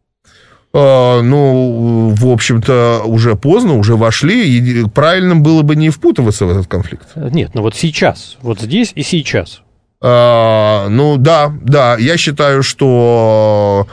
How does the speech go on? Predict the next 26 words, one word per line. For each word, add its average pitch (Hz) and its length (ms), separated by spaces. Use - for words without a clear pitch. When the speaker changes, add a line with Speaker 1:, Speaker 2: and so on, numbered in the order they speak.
Speaker 1:
э, 101 300
самый 165 460
лучший, 147 460
самый 135 360
оптимальный 127 600
вариант 113 360
для 110 120
России — 226 460
это, 123 360
э, 110 440
заявить 143 400
о 131 80
том, 127 160
что - 180
мы 165 200
победили, 127 540
мы 127 140
выполнили 113 440
свои 120 220
задачи, 151 420
и - 20
драпать 160 380
оттуда 127 260
как 107 160
можно 107 220
быстрее. - 340